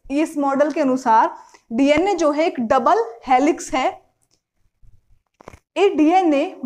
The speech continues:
molecule has two unbranched polynucleotide strands, तो according to this model, डीएनए molecules के पास दो unbranched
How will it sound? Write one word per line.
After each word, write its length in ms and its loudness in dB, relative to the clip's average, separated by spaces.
molecule 520 2
has 260 0
two 120 4
unbranched 600 0
polynucleotide 1040 0
strands, 760 -2
तो 260 -2
according 460 0
to 100 2
this 220 0
model, 420 2
डीएनए 500 0
molecules 640 -2
के 140 -4
पास 360 0
दो 360 0
unbranched 640 -2